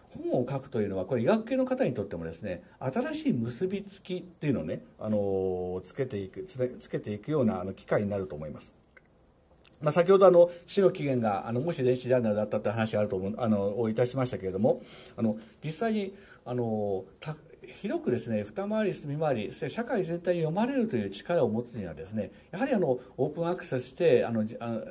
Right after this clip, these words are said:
されたですね、もう、あの、これはあの、図書館の方には大変申し訳ないんですけども、そこだけにですね、あの、発表していてもダメだと。やはりこれはあの、も-、よりですね、いわば意味のある形で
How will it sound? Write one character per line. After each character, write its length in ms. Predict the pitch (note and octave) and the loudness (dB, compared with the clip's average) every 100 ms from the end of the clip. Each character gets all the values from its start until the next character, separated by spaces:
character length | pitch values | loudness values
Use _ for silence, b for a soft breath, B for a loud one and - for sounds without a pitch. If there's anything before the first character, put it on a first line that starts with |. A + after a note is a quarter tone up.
| - - | -10 -10
さ 160 | - | 0
れ 80 | B2+ | 2
た 100 | C3 | 2
で 100 | A2 | -2
す 100 | F#2+ | -2
ね、 80 | G#2 | -4
も 180 | A#2 D3 | -2 -4
う、 100 | - | -2
あ 60 | |
の、 80 | C#3+ | 2
こ 80 | E3+ | 10
れ 40 | D#3+ | 10
は 60 | |
あ 40 | C3+ | 10
の、 100 | B2+ | 4
図 120 | D3 | 0
書 80 | - | -2
館 300 | - D#3+ E3 B3 - | -2 -2 -2 -6 0
の 180 | D3+ | 2
方 340 | C3 C3+ E3+ D3 | 4 2 2 2
に 80 | A#2+ | 4
は 60 | |
大 140 | B2+ B2+ | 4 4
変 60 | |
申 100 | C#3 | 2
し 60 | C3+ | 0
訳 100 | A#2 | -2
な 20 | |
い 40 | |
ん 20 | F2+ | -4
で 40 | |
す 60 | - | -6
け 60 | |
ど 60 | G2 | -6
も、 120 | A2+ B - | -6 B -4
そ 180 | - | 0
こ 120 | G3+ C#4+ | 0 2
だ 140 | A#3 | 2
け 120 | A#3 | 4
に 120 | F4+ | 2
で 100 | E3 | 2
す 100 | - | -4
ね、 240 | G2 F#2 - | -8 -8 -4
あ 60 | G#2+ | -4
の、 260 | G2 F#2+ | -2 -2
発 180 | F#2 A#2 | -2 -4
表 120 | B2+ | -4
し 40 | B2 | -2
て 60 | |
い 20 | D#3+ | -2
て 60 | |
も 60 | A#2 | -2
ダ 100 | E2 | -2
メ 100 | D#2+ | -10
だ 60 | - | -16
と。 120 | - _ | -20 _
や 60 | E3+ | 0
は 60 | A3 | 2
り 80 | |
こ 100 | F#3+ | 6
れ 60 | F#3+ | 6
は 60 | G3 | 6
あ 20 | |
の、 180 | F#3 F#3 B B - | 4 0 B B -6
も-、 200 | - - | -4 -2
よ 160 | D#3 G3+ | 2 2
り 140 | C#4 | 2
で 80 | C#4+ | 0
す 100 | - | 0
ね、 240 | B2 G2+ B B - | -2 -2 B B -4
い 40 | |
わ 80 | C3 | 0
ば 80 | G#2+ | 2
意 60 | |
味 140 | A3 C4 | 2 2
の 80 | B2 | 2
あ 60 | |
る 80 | G2 | 0
形 380 | A2 D3 D#3+ | -4 -8 -4
で 100 | F#3 | -2